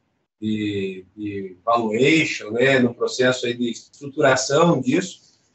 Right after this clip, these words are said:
e a nossa expectativa é que, é, a, a discussão com o Tribunal de Contas,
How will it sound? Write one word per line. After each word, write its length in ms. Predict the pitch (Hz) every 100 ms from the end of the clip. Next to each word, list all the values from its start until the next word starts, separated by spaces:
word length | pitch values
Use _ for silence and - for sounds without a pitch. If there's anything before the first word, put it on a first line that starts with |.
| _
e 100 | 127
a 180 | 143 143
nossa 180 | 139 143
expectativa 640 | - 147 139 - 143 151
é 140 | 143 139
que, 320 | - 135 135
é, 340 | 123 120 117
a, 440 | - - - 139 156
a 20 |
discussão 480 | - - - 139 139
com 120 | 147
o 180 | 165 160
Tribunal 420 | 135 131 131 131
de 100 | 151
Contas, 600 | - 135 185 156 - -